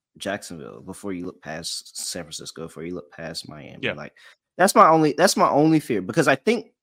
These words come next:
Speaker 1: if Lamar can run this table, he's M V P. If he runs this table right here, he's M V P by far.
Speaker 2: I think it depends how Dak and the Cowboys do. We think they're gonna struggle a bit down the stretch,
Speaker 1: I don't
Speaker 2: but
Speaker 1: know,
Speaker 2: their
Speaker 1: man. If,
Speaker 2: schedule's
Speaker 1: if Lamar,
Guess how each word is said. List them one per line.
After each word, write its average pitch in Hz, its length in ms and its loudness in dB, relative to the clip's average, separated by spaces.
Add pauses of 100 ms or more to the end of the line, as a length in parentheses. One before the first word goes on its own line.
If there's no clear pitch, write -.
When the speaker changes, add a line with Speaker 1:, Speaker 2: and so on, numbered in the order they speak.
(600)
Speaker 1:
if 143 180 4
Lamar 147 320 4
can 110 180 -2
run 127 160 2
this 123 160 -4
table, 127 580 -6
he's 131 220 -2
M 104 100 -4
V 90 100 -10
P. - 280 -18 (840)
If 156 120 0
he 220 120 0
runs 147 300 4
this 135 160 -6
table 98 280 -4
right 92 180 -6
here, 92 140 -8
he's 90 180 -12
M 82 100 -12
V 78 100 -16
P - 200 -20 (340)
by 92 200 -6
far. - 280 -14 (1160)
Speaker 2:
I 143 160 4
think 160 160 -2
it 147 40 -10
depends 143 320 -6
how 127 60 0
Dak 113 320 -2
and 110 180 -16
the 98 60 -16
Cowboys 98 420 -6
do. 92 160 -20 (120)
We 156 100 0
think 196 100 -2
they're 190 80 -2
gonna 175 140 -4
struggle 160 360 -6
a - 20 -8
bit 143 160 -8
down 139 180 -4
the 120 60 -14
stretch, 135 220 -6
Speaker 1:
I 196 80 8
don't 233 100 10
Speaker 2:
but 156 40 6
Speaker 1:
know, 165 140 8
Speaker 2:
their 123 120 0
Speaker 1:
man. 123 140 2
If, 127 40 -6
Speaker 2:
schedule's 143 200 -2
Speaker 1:
if 175 140 8
Lamar, 208 480 4